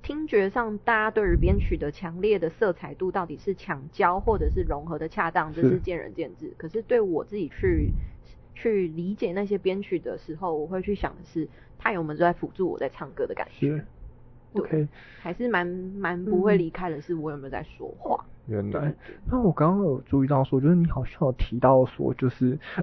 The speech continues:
Speaker 2: 呃，有点像是你的音律。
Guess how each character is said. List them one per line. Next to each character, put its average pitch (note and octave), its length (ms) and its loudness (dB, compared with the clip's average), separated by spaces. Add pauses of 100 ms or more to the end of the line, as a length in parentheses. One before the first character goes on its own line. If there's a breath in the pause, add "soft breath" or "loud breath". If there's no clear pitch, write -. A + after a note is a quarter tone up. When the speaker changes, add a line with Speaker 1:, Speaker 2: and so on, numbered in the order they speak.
Speaker 2:
呃， B2 200 4
有 B2 180 10
点 A#2+ 220 8
像 A#2+ 240 6
是 B2+ 100 4
你 A#2+ 200 -2
的 - 320 6
音 C3 340 8
律。 C#3 260 10